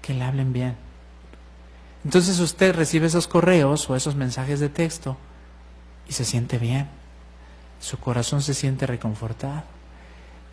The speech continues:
y empieza a pensar, "Pues Jehová debe entender que yo necesito estar con alguien.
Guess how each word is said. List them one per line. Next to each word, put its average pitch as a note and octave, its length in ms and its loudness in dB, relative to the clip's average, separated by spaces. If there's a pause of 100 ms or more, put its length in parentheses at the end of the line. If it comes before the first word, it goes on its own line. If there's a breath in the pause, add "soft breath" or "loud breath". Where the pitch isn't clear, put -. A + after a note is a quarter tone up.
(120)
y C#3+ 120 2
empieza C#3+ 600 2
a - 100 0
pensar, C3 460 -2 (840)
"Pues - 320 -2 (280)
Jehová F#3 600 0
debe F#3+ 220 2
entender D3+ 520 0
que - 100 -12
yo E3 140 0
necesito E3+ 720 -4
estar C3+ 340 -4
con A2+ 200 -6
alguien. G2+ 440 -10